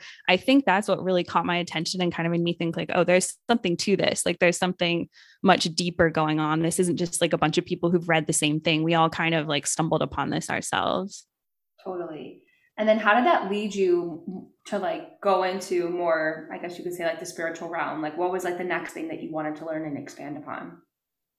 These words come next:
Speaker 1: Yeah, well, <laughs> the way that these twin flame things were going, at least back then, I think things, some things have improved and changed just in the general, like,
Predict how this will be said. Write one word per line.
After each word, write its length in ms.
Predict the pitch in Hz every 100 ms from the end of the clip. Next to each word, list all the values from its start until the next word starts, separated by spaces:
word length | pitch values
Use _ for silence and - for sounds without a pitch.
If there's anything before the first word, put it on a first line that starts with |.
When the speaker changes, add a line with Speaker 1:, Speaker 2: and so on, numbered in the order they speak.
| -
Speaker 1:
Yeah, 600 | 208 220 202 175 - 196 240
well, 420 | 269 302 311 320
<laughs> 680 | 330 - - - - - -
the 80 | 254
way 100 | 349
that 380 | 466 453 381 -
these 300 | - 226 214
twin 260 | - 208 190
flame 380 | - 196 202 202
things 260 | 190 185
were 80 | 180
going, 460 | 175 170 170 170 -
at 180 | 175 175
least 260 | 220 254 -
back 240 | 202 214
then, 400 | 160 165 180 208 - -
I 100 | 202
think 300 | 190 170 -
things, 480 | 170 185 - - - _ _ - -
some 180 | - 277
things 220 | 277 262
have 140 | 269 220
improved 340 | 214 214 196
and 140 | 185 180
changed 420 | 175 175 185 -
just 160 | 175
in 140 | - 185
the 80 | 170
general, 440 | 170 156 165 170
like, 300 | 160 156